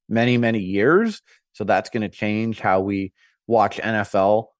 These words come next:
on Sunday. Um, I think the Milwaukee Bucks are gonna win the N B A championship. I think the Greek Freak, like you said, is, is gonna be back. I think they have Chris Middleton back.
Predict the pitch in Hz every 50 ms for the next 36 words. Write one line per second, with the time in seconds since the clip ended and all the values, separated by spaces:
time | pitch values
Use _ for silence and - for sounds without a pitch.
0 | _ _ _ 92 95 92 90 85 82 80 - _ _ - - - 104 101 113 117
1 | 127 143 160 160 160 - _ _ _ _ _ _ _ _ _ _ _ _ _ _
2 | _ _ _ _ - 160 147 139 131 127 - 135 151 175 196 196 165 - 151 139
3 | 135 127 131 139 135 131 - 127 113 123 117 135 - - 135 117 113 113 107 107
4 | 110 107 104 98 104 101 107 104 101 104 104 101 98 _ _ _ _ - - 107
5 | 101 98 - 117 107 - - 131 139 - 104 104 110 104 - 107 98 104 104 101
6 | 92 - - - 107 107 107 - 104 95 - - 101 - - 104 101 101 113 113
7 | 104 92 92 - - 95 92 107 98 98 95 98 95 95 - - _ _ - 98
8 | 101 110 127 - - 95 98 101 104 98 - - 104 92 85 - - 101 95 -
9 | - 117 113 120 123 120 - 120 117 113 110 107 107 110 110 -